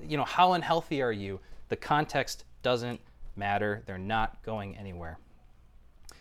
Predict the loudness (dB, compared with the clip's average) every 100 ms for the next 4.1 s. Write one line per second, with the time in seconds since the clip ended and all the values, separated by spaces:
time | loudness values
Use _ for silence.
0 | -18 -2 0 0 -2 -10 -20 -18 -6 0
1 | 2 2 -2 4 4 4 -2 -6 -2 0
2 | 0 -2 -2 -2 -4 0 0 0 -2 -2
3 | -2 -4 -14 -20 -20 -20 0 4 6 4